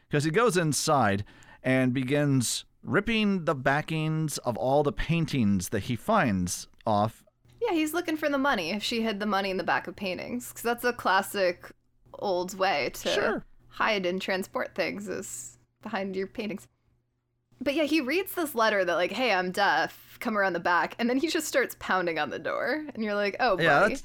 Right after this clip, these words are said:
Speaker 2: So he might actually just be illiterate. I don't
Speaker 1: Well,
Speaker 2: know.
Speaker 1: uh, he can't be illiterate, 'cause otherwise how,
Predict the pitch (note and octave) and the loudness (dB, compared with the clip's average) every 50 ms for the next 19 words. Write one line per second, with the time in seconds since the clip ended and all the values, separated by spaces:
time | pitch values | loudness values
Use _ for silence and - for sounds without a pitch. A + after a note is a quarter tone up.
0 | - - - - - C4 D4+ D#4 F#4 G#4+ B4+ A#4+ A4+ - D4 C4 A3 G#3 G#3 G3+ | -12 -18 -12 -6 -4 0 0 2 2 0 0 -2 -2 -2 -2 -2 -2 -2 -2 0
1 | F#3 D#3+ C3+ C3+ F3 F3+ D#3 A2+ A2+ A#2 - - - - C4+ B3 E3+ - B3+ C4+ | 0 0 2 2 0 2 2 0 -2 -2 -4 -4 -4 -2 -2 -2 0 2 4 4
2 | B3+ A#3+ A3 F#3 F#3 D3+ F#2+ G#2+ E3 F3+ D#3+ F#3 A3+ B3+ G#3+ E3+ D#3+ B2+ A2+ G2+ | 4 4 2 0 0 0 -2 -2 -2 -2 0 2 2 2 2 2 0 0 2 4
3 | A2+ F3 G#3+ C#3 A#2 A#2 B2+ - C#3+ B2 B2+ D3+ D3 D3+ C3+ C#3 C3 C3 A#2+ - | 4 4 4 4 4 2 2 2 2 2 4 4 4 4 6 6 6 4 4 2
4 | - C#3 C3+ C#3+ C#3+ C#3 C3 - | 2 4 4 4 4 2 0 -4